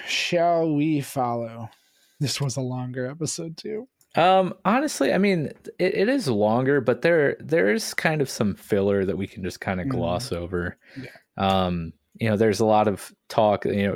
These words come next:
Speaker 2: immediately after this, we get, uh, John and Big James and Zebedee in the synagogue listening to the,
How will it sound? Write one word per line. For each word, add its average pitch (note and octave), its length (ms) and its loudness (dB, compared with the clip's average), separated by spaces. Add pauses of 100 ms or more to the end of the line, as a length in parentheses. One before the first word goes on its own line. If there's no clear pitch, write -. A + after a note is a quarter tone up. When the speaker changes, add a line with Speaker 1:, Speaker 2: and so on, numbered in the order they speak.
Speaker 2:
immediately B2+ 500 2
after A#2 280 2
this, G#2+ 340 0 (400)
we A#2 80 0
get, G#2+ 280 0 (140)
uh, G2 280 0
John A2 420 2
and G2+ 100 0
Big G2+ 200 -2
James G2+ 580 0
and F#2+ 260 -4
Zebedee F#2 600 -2
in F#2 160 -4
the F2 120 -4
synagogue F2 720 -6 (100)
listening F2+ 480 -6
to F2 300 -8
the, E2+ 320 -8